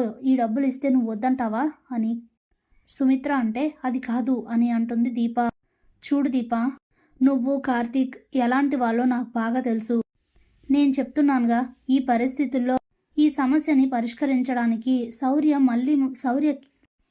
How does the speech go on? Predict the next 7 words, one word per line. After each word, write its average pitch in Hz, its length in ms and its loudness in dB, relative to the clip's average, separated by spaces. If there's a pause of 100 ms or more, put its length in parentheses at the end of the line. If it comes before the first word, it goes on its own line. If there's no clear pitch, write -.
(100)
శౌర్యని 285 580 2
బ్రతికించుకోవడానికి 247 1200 0 (180)
ఇప్పుడు 247 280 -4
ప్రస్తుతానికి 233 600 -2
ఇది 254 140 2
ఒక్కటే 226 320 -2
మార్గం, 233 440 0